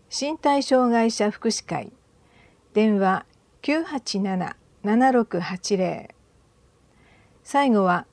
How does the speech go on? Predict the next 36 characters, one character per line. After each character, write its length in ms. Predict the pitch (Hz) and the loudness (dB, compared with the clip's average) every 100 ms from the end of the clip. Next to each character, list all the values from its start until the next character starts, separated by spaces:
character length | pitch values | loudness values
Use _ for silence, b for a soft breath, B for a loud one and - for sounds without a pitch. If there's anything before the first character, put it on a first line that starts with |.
| _ | _
コ 100 | - | -2
ミ 120 | 277 | 0
ュ 20 | 339 | 0
ニ 100 | 320 | 0
テ 120 | 233 | 2
ィ 80 | 202 | 2
長 260 | 202 233 | 2 2
泉 320 | 262 233 214 | 2 2 0
で 80 | 185 | 2
行 300 | 185 180 226 | 0 0 0
わ 180 | 226 220 | 0 2
れ 140 | 208 | 2
る 80 | 208 | 2
相 260 | 208 180 170 | 0 -2 -2
談 220 | 156 151 | -4 -6
で 140 | 160 | -8
す。 280 | 180 - - _ _ _ b b b b b b | -8 -10 -16 _ _ _ b b b b b b
ひ 120 | - | -2
ま 180 | 247 311 | 0 2
わ 140 | 262 202 | 2 0
り 180 | 160 - | -4 -14
青 300 | - 269 302 | 0 4 4
少 260 | - 277 | 2 0
年 260 | 247 233 220 | 2 2 0
相 280 | - 196 170 | 0 -2 -2
談、 240 | - - - _ b b b b - | -6 -14 -20 _ b b b b -2
毎 220 | 226 277 | 0 0
週 320 | - 240 233 | 0 0 0
火 160 | - 240 | 2 0
曜 220 | 285 302 | 2 0
日 100 | 220 | -2
か 140 | - | -4
ら 160 | 185 165 | -2 -2
土 140 | 180 | 0
曜 260 | 202 208 170 | 4 4 2
日、 200 | - - | -4 -12